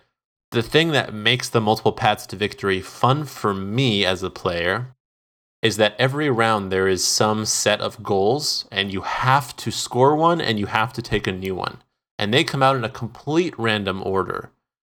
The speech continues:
So I can't before the game be like, "I'm gonna do jewelry this game," because those might not come out soon enough. Like, I'm forced to, by the game, to find a new path every time. I can't enter the game with a, a path in mind.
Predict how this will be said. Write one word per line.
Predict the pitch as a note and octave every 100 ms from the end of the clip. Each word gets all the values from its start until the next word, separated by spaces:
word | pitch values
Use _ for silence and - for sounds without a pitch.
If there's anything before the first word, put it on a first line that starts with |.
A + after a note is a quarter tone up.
| _ -
So | -
I | D3+
can't | D#3+ G#3+ D#3
before | A#2+ - C#3 C#3
the | A#2+ A2
game | A#2+ A#2 G#2 F#2
be | G2
like, | F#2 F#2
"I'm | A2+ D#3+
gonna | B2+
do | G#2+ B2
jewelry | G#2+ A#2 A#2+ G2+ F#2 F2
this | F#2 -
game," | G2 F2+ F2+ G2+ _ _ -
because | E3+ F3
those | D3 E3+
might | F3 A2+
not | A#2 -
come | - G2+
out | A#2 -
soon | - A2
enough. | - - - -
Like, | A#2 A#2+
I'm | D3
forced | B2 - F3+ C#3 B2 - - -
to, | - A#2 G2+ F#2+
by | G#2+ A2
the |
game, | G2+ A#2+ A#2 G2
to | - A2 G2
find | - A2 A2 A#2+ B2
a | G#2
new | G2+ G#2+
path | - A2 G2 -
every | - G2 F#2+
time. | - - -
I | -
can't | - A#2 A#2 _ _ _ _ -
enter | B2+ A#2+ A#2+
the | G#2
game | G2+ F#2+ F2+
with | F#2+ - -
a, | G2+ F#2 F2+ - -
a |
path | - - F#2 F#2+
in | G2
mind. | - - -